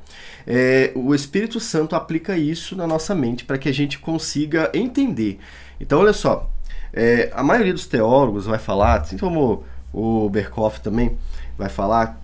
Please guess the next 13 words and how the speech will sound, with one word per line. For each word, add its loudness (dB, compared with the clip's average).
que 0
a 4
Bíblia 2
Sagrada 2
é 2
a 2
fonte 0
de -2
conhecimento 0
especial, 0
da -6
revelação -2
especial. -2